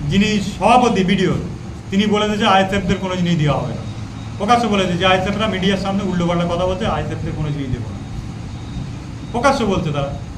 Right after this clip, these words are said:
এবং ওরা এখনো পর্যন্ত টার্গেট করছে। আমাকে কিছুক্ষণ আগেই ফোনে আমাকে জানানো হয়েছে, আমার গ্রামেরই ছেলে আমাকে জানিয়েছে যে, যে সে বলছে, "আমি তোকে ভালোবেসে বলছি,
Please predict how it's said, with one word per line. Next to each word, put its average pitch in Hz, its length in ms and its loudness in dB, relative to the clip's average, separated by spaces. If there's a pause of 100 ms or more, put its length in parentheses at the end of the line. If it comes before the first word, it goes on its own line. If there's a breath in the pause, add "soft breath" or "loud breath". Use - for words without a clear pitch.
(420)
এবং 208 320 4
ওরা 233 300 6
এখনো 190 440 4
পর্যন্ত 226 280 2
টার্গেট 214 360 2
করছে। 208 200 -2
আমাকে 196 240 0
কিছুক্ষণ 190 380 -2
আগেই 202 200 4
ফোনে 214 240 -2
আমাকে 208 220 0
জানানো 208 320 4
হয়েছে, 208 280 2 (760)
আমার 190 200 0
গ্রামেরই 202 380 4
ছেলে 208 160 0
আমাকে 202 200 2
জানিয়েছে 196 320 2
যে, 196 160 0
যে 165 160 -2
সে 185 200 -4
বলছে, 190 320 0
"আমি 196 160 2
তোকে 190 140 -2
ভালোবেসে 170 380 0
বলছি, 196 320 0